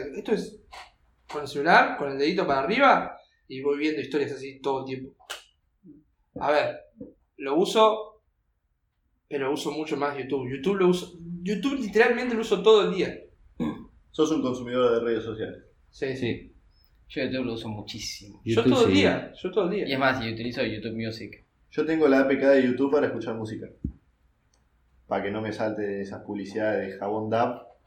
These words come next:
Speaker 2: Totalmente random. Y que se termine esa y te venga otra publica-, otra publicidad ahí de algo más.
Speaker 4: Yo hace un montón que no veo publicidades en YouTube.
Speaker 2: ¿Pagás el YouTube Music?
Speaker 4: Sí.
Speaker 1: O sea, es
Speaker 2: No,
Speaker 1: un
Speaker 2: yo no, yo tengo la A P K.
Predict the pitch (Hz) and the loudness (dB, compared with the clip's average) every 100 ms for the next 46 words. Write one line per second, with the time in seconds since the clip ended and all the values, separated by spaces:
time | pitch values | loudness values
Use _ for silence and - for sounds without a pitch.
0 | - - - - - 113 120 123 113 113 | -20 -20 -20 -14 -2 0 2 2 4 4
1 | 139 131 123 113 139 131 123 139 151 151 | 4 2 -2 -4 -4 -2 0 2 4 4
2 | 160 151 120 123 147 135 135 135 120 113 | 4 2 2 2 4 4 4 4 2 2
3 | 113 113 110 110 113 131 131 120 110 117 | -4 -2 0 0 2 2 4 2 2 -2
4 | 110 117 127 139 123 123 131 113 123 135 | -4 0 2 4 4 4 2 4 2 2
5 | 113 131 180 - - _ _ - - - | 2 2 2 -2 -12 _ _ -18 -14 -4
6 | 370 - - - - - - 139 135 143 | -2 -2 -8 -16 -18 -20 -10 -2 -2 0
7 | 127 120 127 127 120 117 113 113 113 147 | 0 -2 -6 -4 -4 -4 -4 -4 0 0
8 | 127 117 110 110 104 104 104 113 - 95 | 0 -4 -4 -6 -6 -8 -6 0 0 -2
9 | - _ _ _ _ 104 107 104 104 92 | -14 _ _ _ _ -14 -12 -10 -10 -4
10 | - 98 98 104 98 101 104 110 120 - | -2 -2 -4 -6 -6 -10 -12 -10 -10 -12
11 | - _ _ _ _ _ - 113 - - | -18 _ _ _ _ _ -10 -8 -8 -14
12 | _ _ _ - 147 143 156 101 - 113 | _ _ _ -4 -4 -2 -4 -4 -2 0
13 | 107 120 123 113 104 104 101 92 - | 0 -2 0 2 2 0 -2 -4 -4